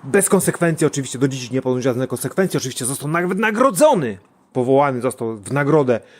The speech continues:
przez skompromitowaną Leszczynę na głównego inspektora sanitarystycznego. I mam do tych wszystkich ludzi, łącznie z rodzicami,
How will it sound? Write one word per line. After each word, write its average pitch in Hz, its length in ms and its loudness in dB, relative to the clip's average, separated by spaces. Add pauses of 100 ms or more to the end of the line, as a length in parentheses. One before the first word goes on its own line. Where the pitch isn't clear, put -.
(280)
przez - 160 -4
skompromitowaną 127 840 -2
Leszczynę 131 440 0
na 107 200 -6 (300)
głównego 139 480 2
inspektora 117 540 -4 (240)
sanitarystycznego. 123 880 -4 (1200)
I 104 40 -12
mam 147 380 -4
do 107 180 -6
tych - 200 -12
wszystkich 123 360 -8
ludzi, 107 340 -6 (120)
łącznie 95 300 -10
z 90 40 -10
rodzicami, 110 520 -6